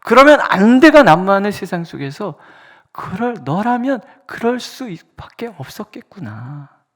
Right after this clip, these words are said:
이걸 이해해 줄 수 있는 누군가 있다는 게 굉장히 중요해요. 상담이라는 건 다른 거 아니에요. 어떤 원인을 따서, 아주 요새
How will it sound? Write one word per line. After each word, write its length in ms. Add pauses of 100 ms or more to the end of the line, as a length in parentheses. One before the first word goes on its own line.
(440)
이걸 280
이해해 420
줄 140
수 180
있는 260
누군가 440
있다는 440
게 220 (460)
굉장히 300
중요해요. 320 (300)
상담이라는 600
건 120
다른 280
거 100
아니에요. 180 (520)
어떤 420
원인을 420
따서, 300 (300)
아주 200
요새 300